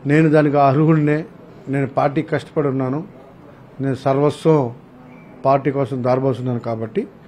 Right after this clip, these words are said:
ఆ, నేను అలాగే ఏ పార్టీలో కూడా నేను జాయిన్ అవ్వాలి అఫీషియల్‌గా.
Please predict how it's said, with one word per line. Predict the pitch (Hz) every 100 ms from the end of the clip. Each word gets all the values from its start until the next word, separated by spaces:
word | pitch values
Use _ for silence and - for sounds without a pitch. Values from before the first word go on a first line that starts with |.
| - - - - - - - -
ఆ, | - 170 165 165
నేను | 170 170 175 180 180 175 165 156 - -
అలాగే | 165 175
ఏ | 180 180
పార్టీలో | 185 180 180
కూడా | 185
నేను | 175 156
జాయిన్ | 131 151 165
అవ్వాలి | 147
అఫీషియల్‌గా. | 135 - 131 101